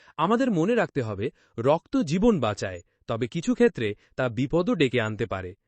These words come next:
তাই নিকটাত্মীয়ের রক্ত গ্রহণ থেকে বিরত থাকুন। বিশেষ করে আপন ভাই-বোন, বাবা-মা, ছেলে-মেয়ে, ভাতিজা-ভাতিজি, ভাগিনা-ভাগ্নির মতো নিকটাত্মীয় থেকে রক্ত নেওয়া পরিহার করা উচিত।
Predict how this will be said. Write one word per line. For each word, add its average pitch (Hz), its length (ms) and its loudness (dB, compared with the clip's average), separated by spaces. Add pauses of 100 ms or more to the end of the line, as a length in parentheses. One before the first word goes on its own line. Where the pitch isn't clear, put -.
(220)
তাই 113 260 -4 (320)
নিকটাত্মীয়ের 226 800 0
রক্ত 139 260 2
গ্রহণ 151 400 2
থেকে 127 340 -4 (240)
বিরত 175 400 2
থাকুন। 98 440 -6 (760)
বিশেষ 202 340 0
করে 277 200 2 (100)
আপন 185 400 2
ভাই-বোন, 143 540 -2 (240)
বাবা-মা, 135 600 2 (260)
ছেলে-মেয়ে, 156 580 2 (240)
ভাতিজা-ভাতিজি, 143 1000 -2 (380)
ভাগিনা-ভাগ্নির 175 880 0
মতো 170 200 2
নিকটাত্মীয় 180 680 0
থেকে 170 240 -2
রক্ত 127 280 0
নেওয়া 147 340 2 (340)
পরিহার 208 400 2
করা 127 220 2
উচিত। 107 400 -4